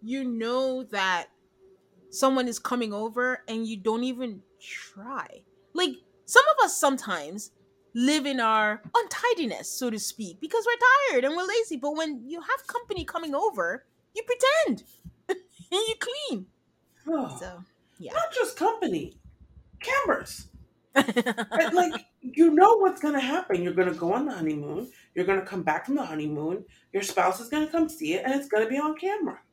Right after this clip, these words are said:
Speaker 1: Mm-hmm. So, Alexis and Justin,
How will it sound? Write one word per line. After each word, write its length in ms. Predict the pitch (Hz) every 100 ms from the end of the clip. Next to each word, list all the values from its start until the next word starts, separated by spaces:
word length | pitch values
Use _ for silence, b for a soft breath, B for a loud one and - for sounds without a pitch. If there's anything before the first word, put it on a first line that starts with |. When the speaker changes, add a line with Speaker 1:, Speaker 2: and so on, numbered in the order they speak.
| _ _
Speaker 1:
Mm-hmm. 720 | 202 220 240 226 175 196 175 135 - _ _ _ _ _ _ - b b b b b b b b _
So, 400 | - - 349 349 320 -
Alexis 480 | 277 285 294 339 311
and 180 | 330 269
Justin, 680 | 226 208 - 226 214 220